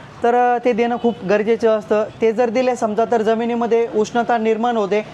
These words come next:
त्याचबरोबर बुरशीजन्य रोग जे असतात समजा त्यावरतीही नियंत्रण मिळत असतो. जमिनीमधील जे अन्नद्रव्य असतात त्यांना अपटेकिंग होण्यासाठी आपल्याला चांगल्या प्रकारे जे आहे का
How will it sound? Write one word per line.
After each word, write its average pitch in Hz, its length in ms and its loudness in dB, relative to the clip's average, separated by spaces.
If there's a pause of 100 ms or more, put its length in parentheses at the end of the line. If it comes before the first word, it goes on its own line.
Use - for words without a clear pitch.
(300)
त्याचबरोबर 226 540 0
बुरशीजन्य 226 600 0
रोग 226 220 2
जे 220 120 0
असतात 226 220 -2
समजा 196 280 -2 (320)
त्यावरतीही 220 440 0
नियंत्रण 233 420 2
मिळत 226 200 0
असतो. 214 380 0 (380)
जमिनीमधील 226 680 0
जे 233 220 2 (100)
अन्नद्रव्य 233 500 0
असतात 226 240 0
त्यांना 220 300 0
अपटेकिंग 240 400 0
होण्यासाठी 233 540 0 (340)
आपल्याला 220 280 0
चांगल्या 226 320 0
प्रकारे 220 340 0
जे 202 80 0
आहे 180 80 0
का 220 100 0